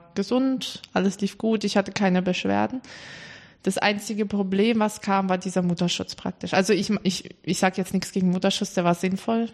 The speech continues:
Also sechs Wochen vorher, vor der Geburt, sollte man schon ein bisschen auf sich achten. Aber das hat, da gibt's eben die Regel, man darf dann eben nicht mehr arbeiten. Das heißt, ich darf da einfach auch nicht mehr hingehen, um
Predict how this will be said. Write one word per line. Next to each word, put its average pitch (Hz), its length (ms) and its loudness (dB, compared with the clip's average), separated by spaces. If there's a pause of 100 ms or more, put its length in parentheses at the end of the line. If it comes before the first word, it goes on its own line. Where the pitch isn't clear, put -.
(100)
Also 180 180 0
sechs 185 280 0
Wochen 185 240 2
vorher, 180 460 2
vor 185 140 0
der 180 100 2
Geburt, 180 400 0
sollte 180 240 0
man 175 180 2
schon 180 280 0
ein 180 80 4
bisschen 180 400 0 (240)
auf 180 140 2
sich - 220 -2
achten. - 360 0 (1500)
Aber 185 160 4
das - 440 -4
hat, 196 240 2 (1300)
da 196 80 2
gibt's 196 220 -2
eben 190 220 4
die 202 120 2
Regel, 190 320 2
man 190 180 2
darf 170 200 0
dann 202 160 -4
eben 196 240 0
nicht 208 220 0
mehr 208 100 4
arbeiten. 202 300 2
Das 185 140 -2
heißt, 190 200 2
ich 196 140 -6
darf 185 260 0
da 220 80 0
einfach 208 440 -2
auch 185 180 0
nicht 202 180 2
mehr 202 100 2
hingehen, 214 500 4
um 196 500 2